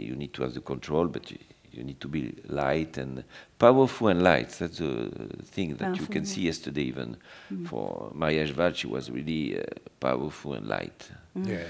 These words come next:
Speaker 1: She
Speaker 3: absolutely.
Speaker 1: was, she was really jumping and stop and light.
Speaker 2: Balance.
Speaker 1: Really, uh, time stop. So it was, uh,
Speaker 2: Yeah.
Speaker 1: amazing.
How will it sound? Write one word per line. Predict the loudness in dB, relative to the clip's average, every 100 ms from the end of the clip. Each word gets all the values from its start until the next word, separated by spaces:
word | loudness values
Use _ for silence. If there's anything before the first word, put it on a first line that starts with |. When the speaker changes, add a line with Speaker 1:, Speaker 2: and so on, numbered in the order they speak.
| -10 -12
Speaker 1:
She | -8 -4
Speaker 3:
absolutely. |
Speaker 1:
was, | -4 -4 -6 -6
she | -4 -2
was | -2
really | -2 -2 -2
jumping | 2 0 0 -2 0
and | -2 -2
stop | -2 0 -2 -4
and | -10 -8 -6
light. | -6 -8 -6 0
Speaker 2:
Balance. | 2 2 0
Speaker 1:
Really, | -4
uh, | -6 -12 -18 -20 -14 -12
time | -12
stop. | -4 -2 -2 -6 -4 -2 -2 -6 -20 -20 -20
So | -6 -4
it | -2
was, | -2 0
uh, | 2 2 0 0
Speaker 2:
Yeah. | -2
Speaker 1:
amazing. | -2 -4 -6 -12